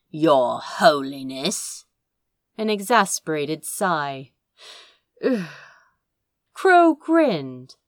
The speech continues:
needling at Empyrean nobility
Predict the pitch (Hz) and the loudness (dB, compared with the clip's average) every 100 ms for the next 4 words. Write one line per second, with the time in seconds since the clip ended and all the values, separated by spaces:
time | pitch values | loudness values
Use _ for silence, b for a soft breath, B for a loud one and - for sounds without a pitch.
0 | _ - 185 240 185 139 131 127 131 131 | _ -2 0 0 0 -4 -6 -6 -6 -6
1 | 131 - 254 240 156 135 131 123 - 175 | -8 -8 -4 -2 -2 -4 -6 -10 -12 -6
2 | 202 185 135 - 330 311 196 156 135 127 | -2 -2 -4 -4 -2 -2 -4 -6 -6 -8